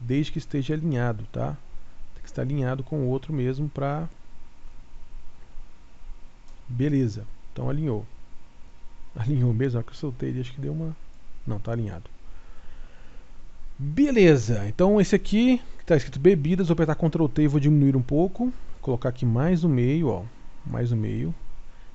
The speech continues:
E vou duplicar, tá? Vou pegar essa bebida aqui e vou duplicar. Colocar aqui bem alinhadinha. Isso aqui então vai ser costelas,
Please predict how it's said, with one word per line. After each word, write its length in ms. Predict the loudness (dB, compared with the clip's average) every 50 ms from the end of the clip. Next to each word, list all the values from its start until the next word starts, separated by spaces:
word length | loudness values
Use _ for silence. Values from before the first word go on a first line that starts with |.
| -6 -2
E 80 | 0 2
vou 340 | 4 4 4 4 4 0 -2
duplicar, 840 | -4 -2 0 0 0 2 0 0 0 0 0 0 0 0 -2 -4 -6
tá? 240 | -6 -2 -2 0 0 -2
Vou 140 | -2 -4
pegar 200 | -4 -2 -2 0
essa 120 | 0 0 0
bebida 300 | 0 0 0 0 0 0
aqui 360 | -2 -2 -2 -4 -2 -2 -4 -4 -6 -8 -8 -10 -12 -12 -12 -10 -8 -8 -8 -8 -8 -10 -8 -6
e 40 | -2
vou 140 | -2 -2
duplicar. 720 | 0 -2 -2 -2 -4 -4 -4 -4 -2 -2 -2 -2 -4 -6 -8 -10 -12 -12 -10 -10 -10 -8 -8 -8 -10 -10 -10 -12 -14 -14 -14 -14 -12 -8 -6
Colocar 340 | -4 -4 -4 -4 -4 -4 -4
aqui 220 | -4 -4 -4 -6
bem 300 | -4 -2 0 0 0 0
alinhadinha. 840 | 0 0 0 0 -2 -2 -2 -2 -2 -2 0 0 0 0 -2 -2 -4 -6 -8 -8 -6 -6 -6 -6 -6 -8 -8 -8 -6 -4 -4 -4 -4 -6 -8 -10 -10 -14 -12 -10 -10 -10 -8 -10 -10 -8 -8 -8 -8
Isso 120 | -8 -10 -8
aqui 140 | -4 -2
então 220 | -2 -2 -2 -2 0
vai 120 | 0 -2
ser 320 | -2 -2 -2 -2 -2 -4 -4 -8 -12 -12 -12 -10 -8 -8 -8 -8 -10 -12 -14 -14 -14 -12 -10 -10 -10 -8 -10 -10 -10 -10 -10 -10 -10 -12 -14 -14 -14 -12 -10 -8 -8 -8 -10 -10 -12 -10 -12 -12 -10 -10 -10 -10 -10 -10 -12 -12 -10 -10 -10 -10 -10 -10 -12 -10
costelas, 960 | -10 -10 -10 -8 -4 -2 0 2 0 0 -2 -4 -6 -8 -8 -10 -10 -10 -8